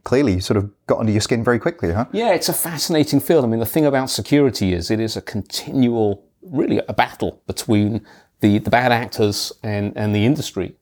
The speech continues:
Speaker 2: to try to stay ahead of the threats and to try to keep, uh, customers protected. So not only are we kind of in business to be in business, but there's actually a real social good to what we're doing in security as well.
Speaker 1: Yeah, we're, we're definitely seeing that in the cybersecurity space. You know, it's becoming a,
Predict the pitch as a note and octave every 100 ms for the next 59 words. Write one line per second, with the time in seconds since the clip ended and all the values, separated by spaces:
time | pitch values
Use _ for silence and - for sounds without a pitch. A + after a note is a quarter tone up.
0 | _ - - - A#2+ A#2 - - - A#2+
1 | B2+ B2 B2 A2+ - G#2+ A2 - - -
2 | A2+ - - B2 A#2+ - A#2+ - - B2
3 | A2+ D3 - - - A2+ - D3+ - E2
4 | - G#2 - - - A#2+ C3+ C#3 B2 A2+
5 | G#2+ A2 G#2 G#2+ F#2 - A2+ G#2 F#2+ -
6 | G2 G#2 F#2+ C#3 C3 G2+ - G#2 G#2+ G2+
7 | G#2+ - G#2 G2+ G2 G#2 G#2 G2 - _
8 | _ _ - A#2 - A2 F#2+ B2 A2+ -
9 | _ - G2 - G2 G2 F#2+ G2 - G2
10 | G#2+ G2 - F#2+ G#2+ - - A#2 F#2 F#2+
11 | A#2 C#3 C3 D#3 - B2+ C3 A2 G#2+ G2
12 | G2 A2+ F2 - G2 G#2+ G2 - - -
13 | - F#2+ F#2 F#2 - - - G#2 G#2 G2
14 | F#2+ F#2+